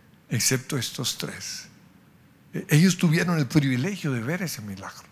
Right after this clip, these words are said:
Y en el momento de más dolor de Jesús, en Getsemaní, Jesús se los llevó para llorar con ellos. Entonces, con ellos había una amistad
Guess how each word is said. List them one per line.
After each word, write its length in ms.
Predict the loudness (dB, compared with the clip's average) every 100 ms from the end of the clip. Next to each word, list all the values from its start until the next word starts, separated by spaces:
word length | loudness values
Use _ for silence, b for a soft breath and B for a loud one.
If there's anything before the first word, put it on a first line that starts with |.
| -20 -20 -20 -20 _ _ B B B
Y 100 | 8
en 100 | 10
el 120 | 10 8
momento 540 | 6 4 2 4 6
de 120 | 6
más 400 | 6 6 6 4
dolor 600 | 2 2 4 4 2 0
de 100 | -4
Jesús, 640 | -4 -6 -6 -6 -8 -4
en 180 | -4 -4 -10 B B B B 0
Getsemaní, 760 | 0 4 4 4 2 -4 -6 -8 -16 _ _ _ _ _ _ _ _ _ _ -8
Jesús 360 | -4 -2 0 0
se 120 | 0
los 200 | 0 0
llevó 320 | 0 0 0
para 320 | 0 -4 -4 B B B B _ _ -18 -4
llorar 600 | 4 6 6 2 -2 -4
con 180 | -8 -12
ellos. 680 | -16 -20 -20 -16 -14 -14 -16 -20 _ _ _ B B
Entonces, 360 | -2 0 0 0
con 200 | 2 2
ellos 300 | 2 0 0
había 420 | 0 0 0 -2 B B B B B _ _ _ _ -2
una 260 | 4 4 4 -4 -4
amistad 600 | -2 0 -4 -2 -4